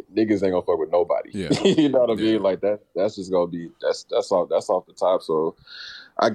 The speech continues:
Speaker 1: I get what you're saying on that part.
Speaker 2: Yeah. I want, I want, I want, I want different for Dame. Um, I don't want, I don't want him to be,
Speaker 1: But
Speaker 2: I don't want,
Speaker 1: also
Speaker 2: I don't want him
Speaker 1: Dame
Speaker 2: to be this misunderstood.
Speaker 1: The par-, the part about Dame that we don't ever talk about though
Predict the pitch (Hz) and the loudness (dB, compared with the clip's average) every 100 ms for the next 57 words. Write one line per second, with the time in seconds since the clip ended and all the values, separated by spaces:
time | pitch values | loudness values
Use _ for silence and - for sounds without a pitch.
0 | 113 120 143 139 120 117 104 - 101 87 | 0 2 2 2 0 -2 -4 -2 -2 -2
1 | 82 87 71 78 62 85 78 73 - _ | -4 -6 -6 -6 -8 -8 -14 -20 -20 _
2 | - 117 151 170 - 131 131 143 156 - | -12 -8 -6 -6 -6 -6 -2 -2 -4 -6
3 | 117 117 120 135 - _ _ _ 110 117 | -8 -6 -4 -6 -6 _ _ _ -8 -6
4 | 123 - - 113 110 92 - 80 78 71 | -8 -12 -14 -10 -10 -12 -16 -18 -18 -20
5 | - _ _ _ _ _ 98 101 98 92 | -20 _ _ _ _ _ -12 -8 -8 -10
6 | 90 - 101 101 113 95 104 101 92 _ | -14 -16 -12 -8 -8 -6 -8 -8 -12 _
7 | _ _ _ _ _ _ _ _ _ _ | _ _ _ _ _ _ _ _ _ _
8 | - 117 117 117 113 107 101 104 - 131 | -10 -8 -6 -4 -4 -6 -8 -10 0 2
9 | 190 254 - 180 131 - - - 110 104 | 4 4 4 2 4 4 4 4 0 -8
10 | 101 101 101 92 - - 80 - _ _ | -8 -8 -8 -10 -12 -16 -18 -20 _ _
11 | _ _ _ 139 147 185 151 - 202 208 | _ _ _ -2 2 2 0 2 2 2
12 | 175 156 131 135 127 120 107 110 98 110 | 2 0 0 -2 -2 -2 -2 -2 -4 -2
13 | 104 92 90 104 104 104 107 104 113 110 | -2 -6 -4 -2 -2 0 0 0 0 0
14 | 113 | 0